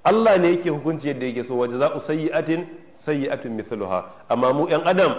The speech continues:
sai ce, "Wala tastawil hasanatu wala sayyi'a. Idfa billati hiya ahsan.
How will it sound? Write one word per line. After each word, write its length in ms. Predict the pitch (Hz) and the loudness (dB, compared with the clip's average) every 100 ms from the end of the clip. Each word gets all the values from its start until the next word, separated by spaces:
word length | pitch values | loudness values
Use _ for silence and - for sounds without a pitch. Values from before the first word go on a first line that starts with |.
| - - - - - | -6 -16 -20 -16 -8
sai 180 | 135 135 | -6 -2
ce, 80 | |
"Wala 360 | 120 113 120 120 | 0 2 2 2
tastawil 580 | 120 151 - 139 123 117 127 | 0 -8 -6 -6 -4 -4 -6
hasanatu 440 | 123 117 113 117 | -6 -6 -4 -4
wala 200 | 110 107 110 | -4 -4 -8
sayyi'a. 440 | 104 95 107 95 85 - - - - | -10 -8 -8 -10 -12 -16 -20 -20 -4
Idfa 540 | 214 226 208 147 185 156 | 0 2 0 0 0 0
billati 480 | 151 147 147 147 | 0 -2 -2 -4
hiya 220 | 135 139 139 | -6 -6 -4
ahsan. 400 | 120 - 104 | -6 -6 -8